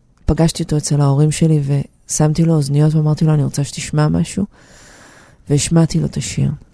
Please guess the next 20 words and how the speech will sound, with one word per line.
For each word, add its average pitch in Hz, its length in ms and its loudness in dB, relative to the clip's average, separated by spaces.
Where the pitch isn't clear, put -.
ופחדתי 214 760 2
שהוא, 151 560 2
שהוא 160 200 -4
יכעס - 640 -2
על, 156 340 -2
על 156 140 0
הפגיעה 160 400 2
בפרטיות, 160 840 2
על 147 220 -2
שבחרתי 165 600 -2
לכתוב 165 320 0
שיר 180 260 0
במקום 160 340 2
לדבר 156 440 4
איתו. 165 340 0
ומה 170 280 2
שראיתי 208 440 0
על 185 60 2
הפנים 160 460 2
שלו, 208 340 4